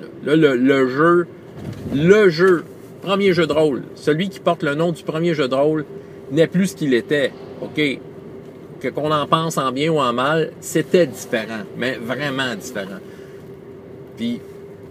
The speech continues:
c'est, c'est, peu importe ce qu'on en pensait, en fait, il, ça prenait, ça prenait un certain recul. Il y a eu certains mouvements. Pathfinder en est un. C'est la naissance de Pathfinder, ça, la quatrième édition. Les gens qui voulaient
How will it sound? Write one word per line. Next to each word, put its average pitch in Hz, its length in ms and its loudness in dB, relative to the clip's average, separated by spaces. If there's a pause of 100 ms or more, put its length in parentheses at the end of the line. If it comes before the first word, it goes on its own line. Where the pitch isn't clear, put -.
(1080)
c'est, 113 180 -10
c'est, 95 200 -12 (180)
peu 165 60 6
importe 208 240 2
ce - 80 -4
qu'on 170 100 2
en 156 120 4
pensait, 151 460 0
en 143 140 -2
fait, 170 240 0 (840)
il, 110 180 -12
ça 143 180 0
prenait, 165 340 0
ça 175 140 -2
prenait 180 260 0
un 247 40 0
certain 170 340 0
recul. 120 400 -2 (640)
Il - 20 4
y 151 60 8
a 220 40 6
eu 254 40 0
certains 196 320 0
mouvements. 139 520 2 (240)
Pathfinder 147 600 -2
en 120 160 -4
est 113 120 -4
un. 165 200 -4 (120)
C'est - 480 -10
la 120 120 -4
naissance 151 420 -4
de 165 60 0
Pathfinder, 151 680 0
ça, 104 160 -4
la 98 100 -4
quatrième 98 420 -8
édition. 95 360 -8 (1000)
Les 107 220 -2
gens 147 260 0
qui 123 140 -6
voulaient 120 520 2